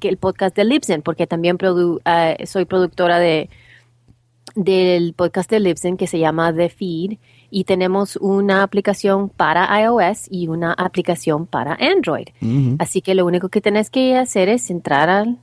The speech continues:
Speaker 1: you know, don-, donde sea. Por una, la de Android creo que solo se encuentra en Amazon o quiz-, no estoy segura si está en Google, en, en el Google App Store.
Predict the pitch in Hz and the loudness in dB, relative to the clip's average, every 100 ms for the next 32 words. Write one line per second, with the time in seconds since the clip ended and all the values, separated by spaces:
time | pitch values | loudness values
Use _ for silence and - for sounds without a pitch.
0 | - 208 175 170 175 175 170 165 156 - | -10 -6 -4 -2 0 0 0 0 0 -2
1 | 185 185 220 226 208 220 214 214 247 294 | -2 0 0 0 0 0 2 2 0 0
2 | 330 262 247 240 226 226 220 220 202 196 | -2 -2 -2 -2 -2 -2 -2 -2 0 0
3 | 202 202 185 - - 175 196 208 233 233 | 0 0 -2 -4 -6 -2 -2 -2 -2 0
4 | 247 240 - 185 - 185 - - 185 190 | 0 -2 -2 -6 -6 -10 -12 -4 -4 0
5 | 233 220 208 202 190 - 175 165 165 160 | 0 2 2 0 -2 -2 0 0 0 0
6 | 165 _ _ _ _ _ _ - 170 165 | -4 _ _ _ _ _ _ -2 0 2
7 | 165 156 196 170 165 160 - - - - | 2 2 2 2 2 0 -2 -4 -6 -6